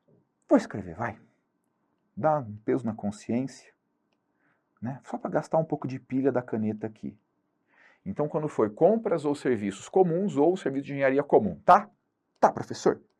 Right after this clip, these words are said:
Fiquei mais feliz assim. Então, bem, vamos lá. Quando a gente pega lá a lei do capiroto, a lei oito meia meia meia, qual que é o valor do convite para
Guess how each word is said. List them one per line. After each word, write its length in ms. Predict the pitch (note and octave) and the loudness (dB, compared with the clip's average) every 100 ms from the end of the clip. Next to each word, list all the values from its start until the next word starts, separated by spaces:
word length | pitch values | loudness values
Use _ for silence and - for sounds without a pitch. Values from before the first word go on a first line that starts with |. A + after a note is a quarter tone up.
| _ _ | _ _
Fiquei 220 | - - | -10 -6
mais 140 | E3 D#3+ | -6 -4
feliz 220 | - C#3+ | -2 -2
assim. 200 | D3 F2+ | -4 -6
Então, 260 | G2 C3+ A2 | 0 2 2
bem, 180 | C#2+ _ _ _ _ _ _ _ | -4 _ _ _ _ _ _ _
vamos 160 | D3 D3+ | 4 4
lá. 160 | - _ _ _ _ _ _ | 4 _ _ _ _ _ _
Quando 180 | - C4 | 6 8
a 40 | A3 | 6
gente 240 | G#3 - | 4 4
pega 300 | F#3 F3+ E3 | 8 10 10
lá 220 | E3 D#3 - - | 8 6 2 6
a 200 | E3 D3+ | 8 8
lei 240 | D3 D#3+ | 6 4
do 100 | C3+ | 2
capiroto, 680 | C#3+ C#3 A#2+ C3+ D#3 C3+ A#2 | 0 0 6 8 8 8 4
a 40 | |
lei 320 | G#2+ B2+ A#2 - _ _ | 6 6 4 -2 _ _
oito 380 | D3 C#3+ - B2+ | 6 6 2 2
meia 240 | C3 C#3 | 6 6
meia 180 | C3 B2 | 8 6
meia, 360 | C3 C3+ F#2+ - _ _ | 6 4 4 -2 _ _
qual 220 | - C#4+ C#4 | 2 2 4
que 80 | |
é 40 | A3+ | 6
o 40 | |
valor 320 | F#3 D#3+ D3+ | 6 6 6
do 100 | B2 | 2
convite 840 | C3 B2 G#2+ F#2 F3+ B3+ - B3+ A#3+ _ - | 2 2 2 2 2 4 0 -4 -4 _ 6
para 320 | F#3+ F#3+ | 8 8